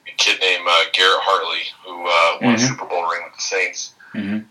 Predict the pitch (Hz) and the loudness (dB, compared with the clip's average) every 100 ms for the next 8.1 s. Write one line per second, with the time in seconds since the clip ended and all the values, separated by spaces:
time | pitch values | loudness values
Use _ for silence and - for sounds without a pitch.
0 | - 90 90 101 101 92 95 - 98 98 | 0 2 2 2 4 4 4 2 0 0
1 | 92 95 98 92 90 - - 95 95 95 | 0 0 0 0 -2 -10 -6 -6 -4 -4
2 | 92 85 85 - - - - - 90 85 | -4 -2 -2 -2 -4 -6 -8 0 4 4
3 | - - _ - _ _ - 95 92 92 | 2 -2 _ -20 _ _ -2 0 0 0
4 | 87 87 87 87 85 - - - - - | 2 4 4 2 0 -8 -20 -20 -14 -14
5 | - - - - - - - - - - | -12 -12 -6 -2 2 2 2 2 2 0
6 | - - 104 104 104 110 107 104 - - | 2 4 4 0 -2 0 0 -4 -12 -8
7 | 95 92 90 90 - 107 - - 101 104 | -2 2 0 -2 0 0 0 0 0 2